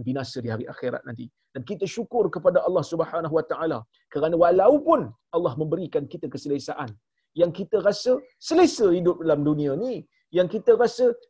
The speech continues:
cukup makan dan pakai dalam dunia ni, tetap kita tidak mencuri harta orang lain, tetap kita tak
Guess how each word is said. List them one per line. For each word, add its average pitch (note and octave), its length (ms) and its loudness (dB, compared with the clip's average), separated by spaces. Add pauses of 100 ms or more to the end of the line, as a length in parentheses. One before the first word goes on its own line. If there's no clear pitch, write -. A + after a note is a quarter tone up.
(120)
cukup D4 320 4 (100)
makan A3+ 300 2
dan G#3 80 0 (120)
pakai G#3+ 240 0 (100)
dalam F3+ 260 4
dunia D#3+ 240 2 (120)
ni, D4 100 -2 (500)
tetap D#3 560 -6
kita D3 240 -6 (120)
tidak D3 280 -2
mencuri C#3+ 540 -4
harta C3 300 -4
orang C3 240 -2
lain, G3 220 -2 (440)
tetap F#3 320 -8 (160)
kita E3+ 180 -6 (100)
tak - 100 -8